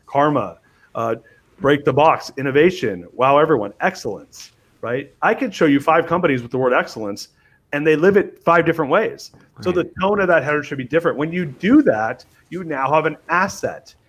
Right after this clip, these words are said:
Speaker 1: that you can operationalize in the business. Well, how do we operationalize it? You operationalize it in your executive meetings. You operationalize it in your softwares. You operationalize it in your scripts.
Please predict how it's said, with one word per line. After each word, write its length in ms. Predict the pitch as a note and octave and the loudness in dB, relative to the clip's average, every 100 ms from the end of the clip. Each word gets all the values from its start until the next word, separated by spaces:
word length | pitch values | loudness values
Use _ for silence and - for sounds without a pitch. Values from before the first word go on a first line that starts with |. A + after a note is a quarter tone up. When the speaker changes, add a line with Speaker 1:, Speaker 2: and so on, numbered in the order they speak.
| _ - | _ -4
Speaker 1:
that 240 | C3 - | -4 -4
you 80 | D3 | -8
can 140 | D#3 D#3 | -6 -4
operationalize 920 | C#3 C3+ C#3 B2 B2+ - B2+ A2+ A2+ A#2 | 0 0 2 0 -2 -4 -2 -2 -2 -4
in 60 | |
the 60 | A2 | -6
business. 500 | A2+ F#3 C3 D2+ - _ _ | 0 0 0 -14 -18 _ _
Well, 100 | B2+ | -2
how 80 | C#3 | 0
do 60 | D3+ | 4
we 80 | D3 | 4
operationalize 800 | C3 C#3 C#3 C#3+ A2 F#2+ F2 - | 4 2 0 0 -6 -8 -10 -16
it? 80 | - _ _ - | -20 _ _ -8
You 60 | |
operationalize 720 | G2+ G#2+ A2+ - B2+ B2+ B2+ | -4 0 -2 0 2 4 2
it 100 | B2+ | 0
in 100 | C3+ | 0
your 140 | C#3+ C#3+ | 2 2
executive 460 | B2+ D3+ D3+ D#3+ | 4 0 0 -2
meetings. 440 | E3 G3+ D3+ - - | 2 2 2 -2 -6
You 80 | G#2 | -4
operationalize 760 | G#2 G#2+ A#2 A#2+ B2 B2+ B2+ | -4 -2 -2 -4 -2 0 0
it 60 | B2+ | -2
in 80 | C#3+ | -4
your 120 | D3 | -4
softwares. 600 | - E3+ F3+ G#2+ D#2+ D#2 _ - | 2 2 2 0 -4 -8 _ -10
You 100 | A#2 | -2
operationalize 760 | A#2 A2+ A#2 B2 B2+ B2+ B2+ B2+ | -2 0 -2 -2 -2 0 0 0
it 40 | |
in 80 | C3+ | -4
your 140 | C#3 C3 | -4 -6
scripts. 540 | - G3+ F3 - - | -2 2 2 -2 -18